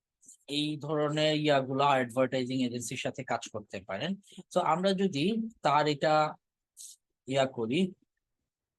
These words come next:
ক্যানাবিস ডিজিটাল মার্কেটিং এজেন্সি, তারা কি কি দেয়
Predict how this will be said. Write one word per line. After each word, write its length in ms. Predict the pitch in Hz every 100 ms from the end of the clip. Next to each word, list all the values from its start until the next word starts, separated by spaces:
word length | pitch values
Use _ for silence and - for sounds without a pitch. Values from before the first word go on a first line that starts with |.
| _ _ _ _ _ _ _ _ _ _ _ _ _
ক্যানাবিস 380 | 135 139 147 165 143
ডিজিটাল 320 | 139 127 147 131 113
মার্কেটিং 400 | 113 131 127 143 135
এজেন্সি, 440 | 135 143 - 226 233 226 _ _ -
তারা 160 | 135 139
কি 80 | 151 -
কি 100 | 160 156 147 135
দেয় 200 | 165 208